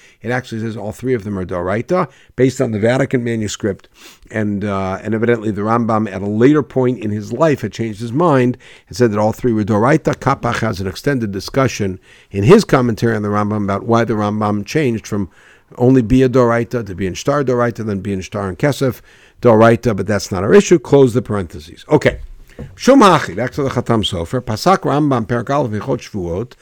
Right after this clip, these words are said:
Tanishpa Litanot B'Shabbat Havilei Shvuot Shav. He says that's why the Rambam said,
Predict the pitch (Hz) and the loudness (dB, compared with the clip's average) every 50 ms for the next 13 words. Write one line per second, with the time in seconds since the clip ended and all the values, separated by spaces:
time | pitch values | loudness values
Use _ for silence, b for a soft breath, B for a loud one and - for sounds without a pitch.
0 | b b b b b b b b _ 120 113 120 120 123 107 - - - - 170 | b b b b b b b b _ 2 4 4 4 2 2 0 -4 0 2 4
1 | 220 240 226 190 160 131 - 139 127 131 165 208 - - - 143 - - 156 143 | 6 8 8 6 6 6 2 0 2 4 4 2 2 0 -4 -4 -2 -2 -2 -2
2 | 135 175 196 190 170 - 165 156 156 165 160 165 151 - - 175 180 180 - - | 2 2 2 2 2 2 -2 -2 -2 -2 -2 -2 -2 -4 -4 -6 -6 -6 -4 -4
3 | - 202 214 190 139 110 - _ _ _ _ _ _ _ _ _ _ - 120 113 | -4 -2 -2 -4 -6 -10 -16 _ _ _ _ _ _ _ _ _ _ -12 -6 -2
4 | 135 135 110 143 170 - - - 214 220 208 214 190 165 147 143 135 143 143 139 | -2 -2 0 2 0 0 0 0 -2 0 2 2 2 2 2 0 0 0 -2 -2
5 | 127 - - 92 85 85 104 156 | -4 -4 -4 -4 -4 -4 -6 -8